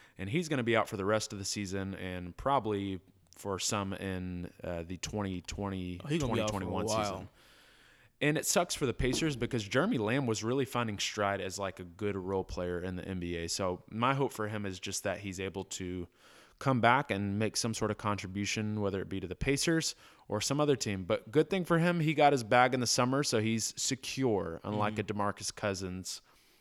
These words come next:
Speaker 1: kinda situation to where
Speaker 2: Yeah.
Speaker 1: you completely just obliterate your body and then you can't bounce back from it. So that's good for him. And he did a little Kobe-esque, uh,
Speaker 2: He made
Speaker 1: the
Speaker 2: those free throws.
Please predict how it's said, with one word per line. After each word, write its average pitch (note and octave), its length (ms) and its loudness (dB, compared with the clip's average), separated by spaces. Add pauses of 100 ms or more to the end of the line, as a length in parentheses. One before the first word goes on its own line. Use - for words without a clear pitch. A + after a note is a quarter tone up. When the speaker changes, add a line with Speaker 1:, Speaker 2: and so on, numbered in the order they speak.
(140)
Speaker 1:
kinda G2 200 -2
situation F2 680 -2
to A2+ 80 -2
where G#2+ 160 2
Speaker 2:
Yeah. G#2+ 140 -4
Speaker 1:
you E2+ 140 -8
completely F#2 500 -6
just - 300 -6 (460)
obliterate G#2 580 2
your F#2+ 280 -2 (180)
body A#2+ 440 4
and G#2 140 -2
then G2 140 -4
you F#2+ 120 -4
can't - 280 -8 (140)
bounce F2 320 -8
back - 240 -8
from D#2+ 220 -12
it. - 120 -14
So E2+ 140 -6
that's F#2 180 -2
good - 180 -6
for F2 140 -8
him. E2+ 240 -8
And E3 320 2 (480)
he E3+ 120 -2
did F3 120 6
a E3+ 60 6
little D3+ 200 8
Kobe-esque, F3 720 4
uh, D3 480 4 (1160)
Speaker 2:
He C3+ 100 -6
made C#3 180 2
Speaker 1:
the - 60 4
Speaker 2:
those B2+ 80 -2
free G3+ 140 0
throws. G#2+ 300 -4